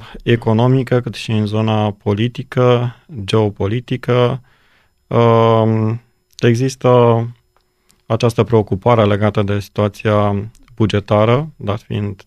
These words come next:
deficitul foarte, uh, crescut de anul trecut, care a atras și două acțiuni din partea agențiilor de rating în sensul înrăutățirii perspectivei. Um, de asemenea, investitorii privesc cu un ochi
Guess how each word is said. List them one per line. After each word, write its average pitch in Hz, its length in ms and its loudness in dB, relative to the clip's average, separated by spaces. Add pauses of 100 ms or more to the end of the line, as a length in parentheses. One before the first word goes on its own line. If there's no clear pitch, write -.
deficitul - 440 -14
foarte, 104 640 -4 (580)
uh, 104 380 0
crescut - 680 -6
de - 100 -8
anul 101 180 -2
trecut, 101 340 -4
care 110 220 -2
a 104 40 2
atras 107 300 -2
și 107 300 -2 (540)
două 107 260 2
acțiuni 117 300 -2
din 98 120 -2
partea 104 480 -4 (100)
agențiilor 104 560 -4
de 98 360 -6
rating 110 400 -6
în 98 100 -6
sensul 107 540 -8 (480)
înrăutățirii 104 600 -2
perspectivei. 104 880 -6 (300)
Um, 113 840 -2 (640)
de 123 120 0
asemenea, 131 840 4 (440)
investitorii 117 440 0
privesc 117 380 0
cu - 100 -6
un 113 100 2
ochi 110 300 -4